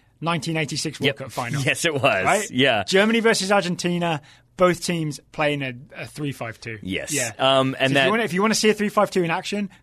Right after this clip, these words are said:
Speaker 1: go watch the nineteen eighty-six World Cup final.
Speaker 2: For a slightly more
Speaker 1: Plenty of goals in that game, too.
Speaker 2: Yes. For a slightly more recent one, there were many teams that did it in the twenty eighteen World Cup, but I always go to the twenty fourteen Dutch team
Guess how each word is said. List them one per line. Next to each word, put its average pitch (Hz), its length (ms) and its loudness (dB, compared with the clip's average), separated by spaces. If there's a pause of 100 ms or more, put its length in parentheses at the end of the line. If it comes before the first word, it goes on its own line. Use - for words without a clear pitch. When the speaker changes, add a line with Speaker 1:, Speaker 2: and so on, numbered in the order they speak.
Speaker 1:
go 165 120 2
watch - 140 0
the 165 80 -4
nineteen 165 280 -2
eighty-six 156 380 -6
World 135 180 -6
Cup 139 140 -18
final. 110 280 -12 (100)
Speaker 2:
For 139 200 2
a 131 80 6
slightly 143 680 4
more 139 160 0
Speaker 1:
Plenty 117 220 2
of - 60 -2
goals 180 220 4
in 165 80 -4
that 139 80 -10
game, 117 160 -8
too. 131 160 -12 (140)
Speaker 2:
Yes. - 340 -6
For 147 140 0
a 139 40 2
slightly 214 220 2
more 190 140 6
recent 160 260 2
one, 147 120 4
there 139 80 4
were 123 40 2
many 135 220 2
teams 127 220 -2
that 110 100 -4
did 107 160 0
it 107 120 -6
in 107 120 -8
the 101 80 -4
twenty 104 240 -6
eighteen 104 400 -6
World 98 240 -4
Cup, 113 280 0 (280)
but 120 100 2
I 123 80 4
always 139 280 4
go 120 160 2
to 110 140 -10
the 107 120 -6
twenty 110 180 -8
fourteen 101 520 -8
Dutch 107 320 -2
team 151 360 -8